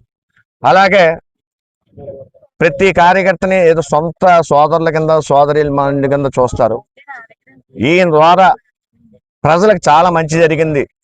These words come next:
ఈ రోజు కూడా ఆయన అనేది ఏంటంటే, "మనం కాదు, ప్రజలకి మంచి జరగాలి" అనే ఉద్దేశంతో ప్రతి సంవత్సరం ఇక్కడ భోగి మంట ఏర్పాటు చేస్తారు.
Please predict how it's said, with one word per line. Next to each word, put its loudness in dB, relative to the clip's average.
ఈ 0
రోజు 0
కూడా 2
ఆయన 0
అనేది 0
ఏంటంటే, 0
"మనం 0
కాదు, 2
ప్రజలకి 2
మంచి -2
జరగాలి" 2
అనే 2
ఉద్దేశంతో 0
ప్రతి 0
సంవత్సరం 0
ఇక్కడ 0
భోగి 2
మంట 0
ఏర్పాటు 2
చేస్తారు. 0